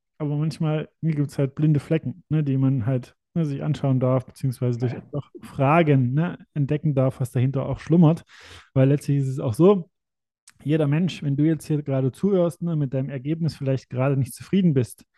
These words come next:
Speaker 1: oder da, wo du gerade stehst, jeder Mensch handelt immer in einer für sich positiven Absicht.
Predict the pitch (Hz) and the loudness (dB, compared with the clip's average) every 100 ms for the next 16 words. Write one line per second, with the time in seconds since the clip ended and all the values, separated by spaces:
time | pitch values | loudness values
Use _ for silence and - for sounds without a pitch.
0 | _ _ _ 127 123 123 131 135 127 127 | _ _ _ -2 -2 0 0 0 0 0
1 | 127 - 170 131 - _ _ _ - 143 | -2 2 2 2 -4 _ _ _ -4 0
2 | 143 151 - 139 143 143 - 165 151 143 | 0 0 -2 -4 -4 -6 -2 0 0 -2
3 | 139 139 131 135 - 139 139 131 127 139 | -4 -2 -2 -2 -2 -2 0 0 -2 -6
4 | - - 123 - | -8 -12 -16 -12